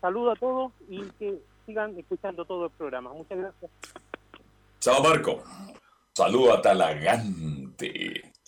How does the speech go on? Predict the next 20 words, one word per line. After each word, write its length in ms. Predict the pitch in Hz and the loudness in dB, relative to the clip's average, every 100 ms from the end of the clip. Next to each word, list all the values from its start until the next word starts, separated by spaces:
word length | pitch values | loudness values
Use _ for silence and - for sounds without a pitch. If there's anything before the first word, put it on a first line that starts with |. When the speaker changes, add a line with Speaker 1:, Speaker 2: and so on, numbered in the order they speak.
| - - | -18 -12
Speaker 2:
Son 220 | - 175 | 4 6
las 100 | 214 | 8
diecinueve 340 | 175 156 190 214 | 6 2 2 4
horas 180 | 208 208 | 8 6
ya 100 | 208 | 6
con 140 | 190 | 2
treinta. 300 | - 247 - 139 | 6 6 6 6
Tenemos 220 | 165 165 | 6 6
que 60 | 208 | 6
ir 60 | |
a 20 | 185 | 6
la 140 | 165 | 6
pausa, 480 | 233 240 233 233 220 | 8 6 6 6 6
Camilo, 340 | 208 226 240 | 6 6 6
pero 360 | 196 175 - - _ _ _ _ _ _ | 6 4 0 -4 _ _ _ _ _ _
a 80 | 123 | 6
la 100 | 143 | 8
vuelta 320 | 170 240 - 196 | 8 6 8 6
lo 60 | |
invito 720 | 175 165 151 - 113 - - | 6 6 6 8 6 6 -4